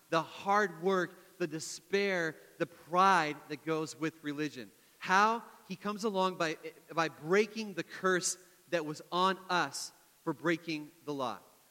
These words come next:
Listen to what Galatians three says. This is so important. It says, "Christ has rescued us from the curse pronounced by the law." When he was, when he hung on the cross, he took upon himself the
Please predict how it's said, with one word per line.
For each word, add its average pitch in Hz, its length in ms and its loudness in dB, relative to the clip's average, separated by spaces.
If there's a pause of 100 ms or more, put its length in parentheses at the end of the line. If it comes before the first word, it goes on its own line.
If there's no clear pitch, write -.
(140)
Listen 190 220 -8
to 214 60 -4
what 185 180 0
Galatians 175 540 -4
three 170 280 -8
says. 147 300 -8
This 139 120 -16
is 135 120 -16
so 196 280 -2
important. 170 460 -4
It - 60 -16
says, 160 140 -10 (120)
"Christ 196 380 0 (300)
has 160 220 -2 (140)
rescued 196 460 0
us 190 160 -4
from 170 160 -16
the 156 80 -10
curse 170 420 -4
pronounced 147 540 -8
by 139 100 0
the 131 80 -8
law." 113 260 -6 (640)
When 170 120 -2
he 196 140 -4
was, 220 240 0
when 175 100 -4
he 170 160 -10
hung 220 320 -2
on 220 180 -2
the 180 60 -8
cross, 175 580 -2 (360)
he - 100 -16
took 208 200 -2
upon 208 340 2
himself 190 640 -2
the 160 80 -6